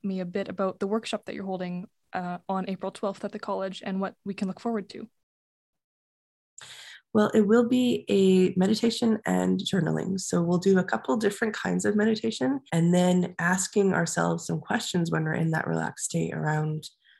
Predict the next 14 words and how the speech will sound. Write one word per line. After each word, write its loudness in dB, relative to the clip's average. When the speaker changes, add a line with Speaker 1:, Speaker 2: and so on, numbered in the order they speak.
Speaker 2:
"What 2
do 2
you 4
need 2
for -2
self-care?" -6
And 6
then 4
also 0
really 6
looking 0
at, -4
so 0
what's -4